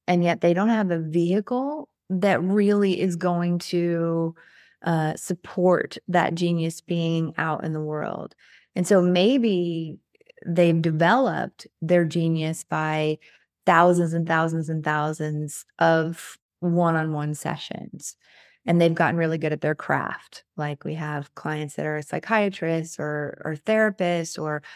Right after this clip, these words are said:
uh, also that, that are real estate agents or in finance or, and so there's been a lot of hours in that. And yet that vehicle of one-to-one,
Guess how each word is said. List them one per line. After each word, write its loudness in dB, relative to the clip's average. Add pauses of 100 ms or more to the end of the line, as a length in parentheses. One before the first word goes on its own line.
(360)
uh, -4 (920)
also 2 (340)
that, -2
that -2 (360)
are -2
real 6
estate 2
agents 0
or -8
in -8
finance 0
or, -2 (680)
and 2
so 4 (120)
there's 2
been 2
a 0
lot 2
of -2
hours -4
in -4
that. -6
And 0
yet -2 (1300)
that 2
vehicle 2 (120)
of 2
one-to-one, 2